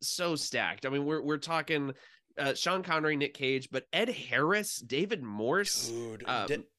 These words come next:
Speaker 2: Ed Harris, I think, would be a, an amazing Bond villain.
Speaker 1: Yes. Yeah, it's,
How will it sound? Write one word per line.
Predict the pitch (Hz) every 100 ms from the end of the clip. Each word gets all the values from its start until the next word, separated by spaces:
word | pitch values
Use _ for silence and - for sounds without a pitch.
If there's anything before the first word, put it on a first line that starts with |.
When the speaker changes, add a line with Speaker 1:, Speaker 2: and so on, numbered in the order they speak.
| _ 156
Speaker 2:
Ed | 196 190
Harris, | 151 151 180 190 - - -
I | 143
think, | - 143 143 - -
would | 135 120
be | 127 127 127 123
a, | 131 127 131
an | 131
amazing | 123 127 127 110 117 110
Bond | 107 98 95
villain. | 90 90 78 - _ _ _ _ -
Speaker 1:
Yes. | 98 151 262 - - - -
Yeah, | 180 131
it's, | 131